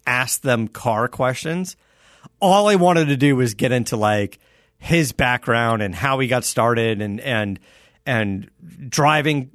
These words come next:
the cars he's had and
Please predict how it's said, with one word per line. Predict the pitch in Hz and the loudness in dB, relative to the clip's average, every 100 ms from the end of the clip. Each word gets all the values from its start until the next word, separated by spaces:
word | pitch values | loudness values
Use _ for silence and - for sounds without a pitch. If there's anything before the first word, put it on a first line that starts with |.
| - | -16
the | 165 156 156 | -14 -10 -8
cars | - 143 143 139 - | -2 2 2 2 -2
he's | 143 - | -4 -4
had | 135 135 131 131 131 | -2 0 2 0 -2
and | - 131 117 110 104 101 95 | -4 -2 0 0 -2 -6 -8